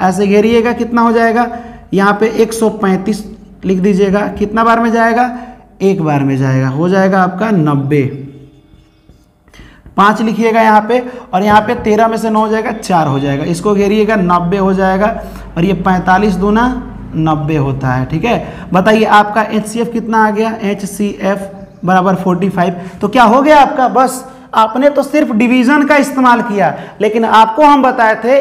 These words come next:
कि एल्गोरिथम किसको कहते हैं, इसको यूक्लिड ने एगो फॉर्मूला दिया है ना, उस फॉर्मूला का क्या नाम है, ए बराबर बी क्यू plus आर। इस फॉर्मूला पे इसको सजाना पड़ेगा। कितना बार divide किए हैं, एक बार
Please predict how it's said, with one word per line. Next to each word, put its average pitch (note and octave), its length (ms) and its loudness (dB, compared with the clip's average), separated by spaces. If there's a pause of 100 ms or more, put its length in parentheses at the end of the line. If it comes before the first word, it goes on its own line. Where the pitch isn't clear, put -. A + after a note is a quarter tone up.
कि A#3+ 200 -6
एल्गोरिथम C#4 600 4
किसको D#4 340 -2
कहते C#4 320 2
हैं, E3+ 480 -8
इसको B3+ 480 -2 (480)
यूक्लिड A3+ 460 -4
ने B3 120 -2
एगो A3+ 140 4
फॉर्मूला A3 560 4
दिया A#3+ 240 4
है G3+ 120 2
ना, C#4 160 0
उस A3 200 -4
फॉर्मूला G#3+ 320 0
का A#3 120 -4
क्या A#3 180 0
नाम A3+ 180 -2
है, F3+ 180 -4
ए G#3+ 160 4
बराबर G3 520 2 (360)
बी F#3+ 140 -2
क्यू G#3+ 200 -4
plus G#3 560 0 (320)
आर। E3+ 240 2 (260)
इस C4 240 0
फॉर्मूला B3+ 460 6
पे C#4+ 180 -2
इसको C#4 420 -2
सजाना A#3+ 420 4
पड़ेगा। B3 280 0
कितना B3+ 320 0
बार D4+ 140 6
divide C#4+ 380 4
किए B3 160 -2
हैं, F#3+ 200 -2
एक A#3 320 0
बार B3+ 320 4